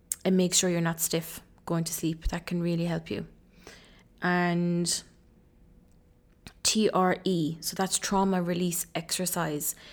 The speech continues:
T R E before bed is amazing. So I do this a couple of times a week. I don't do it every week, every night. And what it is, is it's trauma release exercise. So it's all about releasing trauma from our body every day.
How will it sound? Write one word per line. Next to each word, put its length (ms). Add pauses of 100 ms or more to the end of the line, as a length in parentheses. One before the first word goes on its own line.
(340)
T 240
R 240
E 260
before 340
bed 420
is 320 (120)
amazing. 880 (520)
So 220
I 100
do 160
this 160
a 40
couple 280
of 80
times 300
a 40
week. 260
I 40
don't 180
do 120
it 100
every 240
week, 240
every 240
night. 300 (640)
And 460 (480)
what 160
it 80
is, 180
is 300
it's 300 (180)
trauma 420
release 360
exercise. 520
So 140
it's 220
all 200
about 420
releasing 460
trauma 520
from 220
our 100
body 440
every 240
day. 240